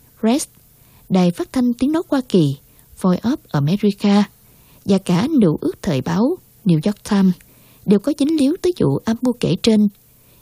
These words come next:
Chỉ vì họ không ưa chúng tôi, thế thôi, bà nói tiếp. Trong khi bà Ngô Đình Chu trả lời cuộc phỏng vấn, thì khoảng hơn một chục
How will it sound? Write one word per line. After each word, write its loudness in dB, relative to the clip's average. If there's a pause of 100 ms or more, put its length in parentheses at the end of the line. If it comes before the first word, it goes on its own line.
(160)
Chỉ 2
vì 2
họ -4
không -6
ưa 2
chúng -8
tôi, 0 (440)
thế -2
thôi, 0 (500)
bà -2
nói -4
tiếp. 0 (1500)
Trong 4 (100)
khi 2
bà 2
Ngô 0
Đình 2
Chu 0
trả -2
lời 0
cuộc -2
phỏng 2
vấn, 2 (600)
thì 0 (200)
khoảng 0
hơn 0
một 0
chục 0